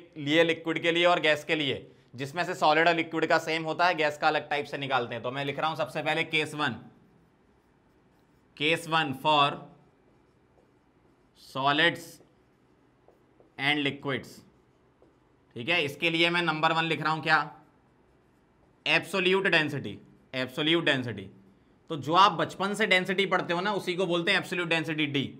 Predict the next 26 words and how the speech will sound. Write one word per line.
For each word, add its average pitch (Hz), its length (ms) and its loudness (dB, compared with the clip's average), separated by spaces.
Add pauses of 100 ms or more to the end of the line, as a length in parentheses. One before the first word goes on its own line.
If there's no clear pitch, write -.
(360)
कैसे 156 220 -2
लिखते 196 280 -2
थे 185 100 6
डेंसिटी, 175 340 0
याद 156 220 4
करो, 180 160 2 (680)
mass 147 580 4
divided 151 420 4
by 170 200 4
क्या, 180 160 6 (320)
वॉल्यूम। 110 400 -2 (720)
तो 117 140 -10
mass 156 260 0
upon 170 300 0
volume 160 320 2
क्या 175 140 4
हो 175 100 4
गया 180 160 4
आपका, 175 260 0 (480)
डेंसिटी, 113 500 -8 (380)
ठीक। 156 320 -4
कौन 143 180 -2
सी 170 100 -6
वाली, 180 260 4
एब्सोल्यूट 143 380 0
डेंसिटी। 110 420 -8